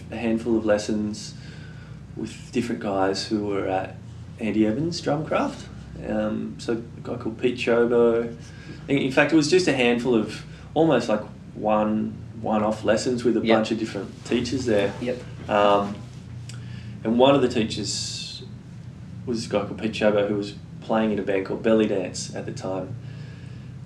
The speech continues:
Speaker 1: And, uh, he,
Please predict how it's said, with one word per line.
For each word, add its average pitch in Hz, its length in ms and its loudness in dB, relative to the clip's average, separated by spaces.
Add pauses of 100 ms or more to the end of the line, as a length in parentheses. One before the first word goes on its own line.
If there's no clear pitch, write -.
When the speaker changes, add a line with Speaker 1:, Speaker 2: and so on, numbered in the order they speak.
(160)
Speaker 1:
And, 104 240 -4
uh, 92 540 6 (360)
he, 135 960 4